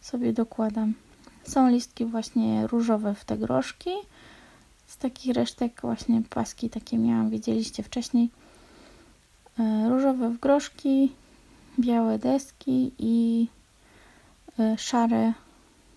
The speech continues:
w serduszka. To wszystko są właśnie z tej kolekcji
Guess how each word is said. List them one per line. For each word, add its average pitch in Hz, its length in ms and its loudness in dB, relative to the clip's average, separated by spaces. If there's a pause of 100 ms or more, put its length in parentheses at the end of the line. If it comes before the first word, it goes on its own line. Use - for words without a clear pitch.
(120)
w - 60 -16
serduszka. 226 800 -4 (2500)
To 240 200 0
wszystko 226 520 -6
są 214 240 -4
właśnie 214 300 -6
z - 60 -10
tej 214 160 -8
kolekcji 214 800 -6